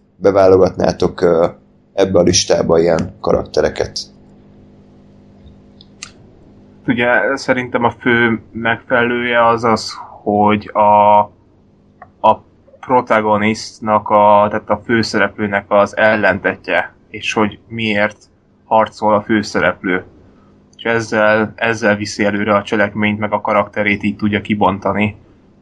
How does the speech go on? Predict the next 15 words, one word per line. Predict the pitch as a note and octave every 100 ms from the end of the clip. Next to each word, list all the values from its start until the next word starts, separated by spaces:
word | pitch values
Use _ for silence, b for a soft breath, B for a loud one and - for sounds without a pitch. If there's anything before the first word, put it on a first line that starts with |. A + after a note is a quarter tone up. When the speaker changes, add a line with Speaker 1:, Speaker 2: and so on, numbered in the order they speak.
| _ -
Speaker 2:
a, | G#2+ G2+ G2+ G2 G2 G2+ G2 - _ _ - _ -
az | G#2+
esetleges | A2 - A2+ A2 G#2 G#2 -
mű, | G#2+ G2+ G#2+ A#2 -
hogy, | - G#2 G#2+ G#2 - _
hogy | _ - G#2 G#2+
miért, | A2 G2+ F#2 - - - _ _ _ -
miért | A#2 A#2+ A2 G#2+ A#2
ilyen | G#2 G2
a | -
főszereplő, | B2+ A#2+ - A#2+ A#2 B2+ B2
miért | A2+ A2 G#2 -
ez | G#2+
a | G#2+
célja, | - A#2 B2 C3 C#3